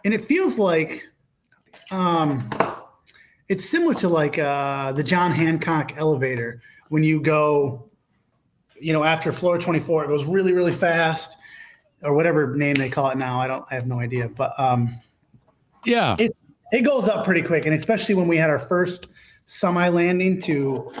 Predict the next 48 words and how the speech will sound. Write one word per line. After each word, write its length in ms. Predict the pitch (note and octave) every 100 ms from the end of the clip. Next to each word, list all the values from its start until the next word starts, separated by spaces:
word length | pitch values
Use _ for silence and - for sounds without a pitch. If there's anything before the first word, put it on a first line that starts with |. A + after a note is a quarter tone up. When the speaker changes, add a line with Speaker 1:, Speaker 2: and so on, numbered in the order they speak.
| -
Speaker 1:
not 420 | D3+ D3+ D3+ F3+
a 40 | E3+
landing, 560 | F3+ F#3 F#3+ G#3 G3+ - _ _ _
it 120 | C3+ B2
Speaker 2:
Okay. 200 | F#3 D#3
Speaker 1:
was, 240 | C#3 C3+ D3 C3+
uh, 160 | C3 - - - _ _ _ _ _
he's 180 | G#3 E3+
like, 140 | D#3+
"All 80 | E3+
right, 140 | E3 E3
prepare. 340 | E3 F#3+ F3+
We 100 | D3+
gotta 180 | F3+ E3
go 160 | D#3 F3
up," 300 | D#3+ - -
and 300 | D#3 D3 -
'cause 160 | D#3
we 100 | D3+ F3+
couldn't 260 | F#3 D#3+
make 180 | D#3 D#3
the 80 | B2+
tree 240 | - D4+
line, 200 | G3 C3
'cause 160 | B2 B2+
we're 100 | G3
coming 260 | G3 G#3 G3+
in 120 | F3
the 60 |
trees, 600 | C#3+ - A3 F3 D#3 - - _ _ _ _
and 80 | D3
we're 120 | D#3
coming 240 | G3 F#3+
in 80 | F3
like 220 | E3 D#3
this. 500 | E3+ G3+ A3+ - - _ _ _
We, 180 | D3+ F3+
we 100 | E3
tried 220 | D3+ F3
to 60 | D3
land, 440 | F3 A3+ E3+ D#3
couldn't 220 | - F#3+
do 160 | E3 A#3
it. 240 | F#3 -
So 320 | - D#3+ D3+ D3+
we 220 | A#3 B3
are 240 | F3 B2+ -
s-, 260 | - -